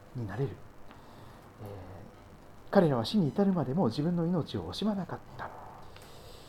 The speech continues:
えー、おそらくたくさんの殉教者として信仰のゆえに殺されていく人もいたでしょうが、死が終わりではないとするならば、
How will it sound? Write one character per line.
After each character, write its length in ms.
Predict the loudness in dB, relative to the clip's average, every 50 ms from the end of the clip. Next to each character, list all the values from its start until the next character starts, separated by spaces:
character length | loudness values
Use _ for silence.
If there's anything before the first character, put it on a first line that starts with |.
| -18 -18 -18 -18 -18 -14 -10 -6
え 100 | -2 -2
ー、 40 | 0
お 40 |
そ 120 | 4 4 4
ら 60 | 4
く 80 | 2 -2
た 100 | -4 -4
く 80 | -2
さ 80 | 0 0
ん 60 | 2
の 100 | 2 0
殉 200 | 0 0 0 2
教 200 | 4 4 4 4
者 160 | 4 0 -2 -2 -6 -6 -6
と 80 | -6
し 80 | -6 -2
て 180 | -2 -2 -2 -2 -6
信 220 | -8 -4 -2 0 2
仰 140 | 2 2
の 80 | 2 4
ゆ 80 | 2 2
え 40 |
に 100 | 2 2 2
殺 160 | 4 4 4
さ 120 | 4 2
れ 60 | 0 2
て 100 | 2 2
い 60 | 2
く 100 | 2 0
人 140 | 0 0 0
も 80 | 0
い 60 | 0
た 100 | 0 0
で 80 | 0 0
し 120 | 0 0
ょ 80 | -4 -2
う 40 | 0
が、 140 | 0 0 -2 -4 -12 -18 -18 -10
死 160 | -2 0 2
が 100 | 4 4
終 100 | 4 6
わ 80 | 6 4
り 60 | 4
で 140 | 4 0 -2
は 60 | 0
な 120 | 0 -2 -2
い 60 | -2 -4 -4
と 80 | -6 -4
す 120 | 0 0
る 80 | 0 0
な 100 | 0 -2
ら 80 | -2
ば、 160 | -2 -2 -2